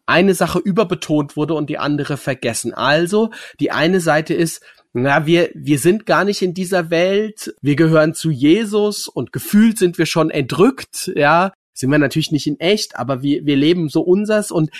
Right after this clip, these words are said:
das geht hier eh alles den Bach runter und geht zu Ende. Äh, und es gibt ja Stellen in der Bibel, die auch davon berichten, dass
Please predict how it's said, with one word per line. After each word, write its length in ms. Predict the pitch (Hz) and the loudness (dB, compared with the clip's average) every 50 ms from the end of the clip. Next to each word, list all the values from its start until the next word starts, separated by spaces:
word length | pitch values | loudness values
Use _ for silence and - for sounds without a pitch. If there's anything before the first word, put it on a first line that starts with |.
| - - - | -18 -8 -6
das 140 | - - | -6 -2
geht 180 | - 208 202 - | 0 0 0 4
hier 160 | - 175 - | 2 2 4
eh 160 | 175 180 190 | 4 2 2
alles 280 | - 165 156 151 156 - | 2 0 0 0 -2 -2
den 160 | - 143 131 | -4 -4 -2
Bach 240 | - 135 143 - - | 0 -2 -2 -2 -2
runter 300 | 147 147 151 156 180 - | -2 -2 0 0 -2 0
und 160 | 143 143 135 | 0 -2 0
geht 180 | - 151 156 - | 0 -2 0 0
zu 160 | - - 139 | -2 -4 -4
Ende. 640 | - 113 135 135 143 160 165 180 190 214 240 277 285 _ - - - - - _ | -2 0 0 2 2 2 2 2 2 0 0 -2 -4 _ -20 -20 -20 -20 -12 _
Äh, 140 | - 139 131 | 0 2 2
und 240 | 135 - 139 127 117 | 2 0 0 -2 -2
es 100 | 101 - | -4 -6
gibt 220 | - 117 104 - | -8 -10 -10 -2
ja 100 | - 180 | -2 -2
Stellen 480 | 180 - - - 131 131 151 175 190 190 | 0 -2 -2 -2 0 2 2 2 2 2
in 140 | 185 170 160 | 0 0 0
der 100 | 151 139 | -2 -2
Bibel, 320 | - 151 175 180 208 202 | -2 -4 -2 -2 -2 -2
die 180 | 170 175 135 - | -2 -4 -4 -4
auch 140 | - - - | -4 -4 -4
davon 340 | - 143 - - 147 139 | -6 -6 -4 -2 -4 -2
berichten, 540 | 127 131 117 113 135 - - - - 220 208 | -2 -4 -2 -2 -2 -4 -4 -6 -4 -6 -4
dass 400 | 196 170 160 - - - - - | -2 -2 -2 -2 -6 -12 -16 -18